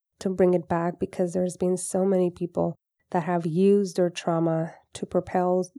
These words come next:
their life into spirituality and into wellness and into moving forward, instead of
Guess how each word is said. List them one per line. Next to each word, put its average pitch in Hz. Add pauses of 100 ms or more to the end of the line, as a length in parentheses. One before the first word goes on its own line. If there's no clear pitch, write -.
their 175
life 165
into 165
spirituality 170 (400)
and 180
into 175
wellness 165
and 175
into 180
moving 175
forward, 175 (460)
instead 185
of 175